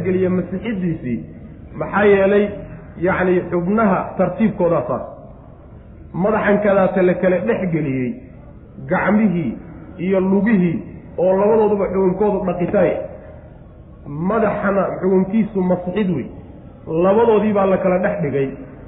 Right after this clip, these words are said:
Dhexgelintaa la kala dhex geliyey, waxaa loo daliishanayaa xubnuhu sida ay u tartiibsan yihiin ee sharcigu ugu talagalay, dhaqitaankooda in loo kala tartiibiyo ina waajib.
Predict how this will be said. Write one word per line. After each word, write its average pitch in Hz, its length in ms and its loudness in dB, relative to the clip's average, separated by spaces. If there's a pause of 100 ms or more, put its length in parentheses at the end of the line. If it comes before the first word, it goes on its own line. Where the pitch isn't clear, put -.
(240)
Dhexgelintaa 196 640 0
la 196 120 4
kala 190 220 2
dhex 214 180 -2 (120)
geliyey, 143 320 2 (580)
waxaa 185 240 0
loo 214 160 4
daliishanayaa 190 840 2
xubnuhu 196 380 0 (100)
sida 208 220 0 (100)
ay 185 120 0 (180)
u 214 40 -4
tartiibsan 196 540 -2
yihiin 196 220 2
ee 175 80 2
sharcigu 185 420 -2
ugu 214 200 -2
talagalay, 120 440 0 (600)
dhaqitaankooda 202 840 0
in 220 180 0
loo 208 140 0
kala 185 200 0
tartiibiyo 170 440 -2
ina 175 140 2
waajib. 139 260 -2